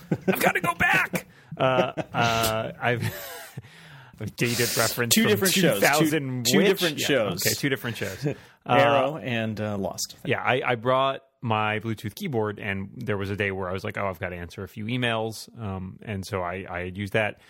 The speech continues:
Speaker 1: and I found that typing on the, on the Bluetooth keyboard actually still kinda drives me nuts for some minor things.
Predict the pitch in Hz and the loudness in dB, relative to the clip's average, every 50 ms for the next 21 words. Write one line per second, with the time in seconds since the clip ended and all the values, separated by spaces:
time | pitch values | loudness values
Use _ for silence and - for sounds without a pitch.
0 | - - - _ - 120 117 127 147 156 - 185 185 190 185 170 139 - - 123 | -20 -20 -16 _ -2 0 2 2 2 0 0 -2 -2 -2 -2 -4 -6 -4 -2 -2
1 | 127 - 139 120 104 101 98 98 98 98 95 95 95 98 - - 113 101 98 92 | -2 0 0 -2 -2 -2 -2 -2 -2 -4 -4 -4 -6 -6 -8 -8 -6 -6 -6 -4
2 | 104 107 - 107 98 - - 107 95 101 98 95 92 90 90 - - - 104 98 | -6 -6 -6 -6 -10 -8 -6 -8 -6 -6 -6 -6 -8 -8 -10 -10 -8 -8 -8 -8
3 | 98 - - - 104 95 - - 95 92 85 80 - 95 92 90 - 98 92 90 | -8 -8 -8 -8 -8 -8 -6 -10 -10 -10 -10 -10 -10 -10 -10 -10 -10 -12 -12 -12
4 | 90 - - 104 101 95 95 95 - - - - - 98 - - - 104 98 95 | -12 -14 -14 -12 -10 -8 -8 -10 -10 -12 -16 -14 -14 -14 -12 -8 -8 -6 -6 -6
5 | 95 95 92 90 90 98 104 110 117 113 - 131 131 139 143 147 127 101 90 | -6 -6 -6 -6 -6 -6 -6 -8 -8 -8 -8 -10 -10 -8 -6 -4 -4 -4 -6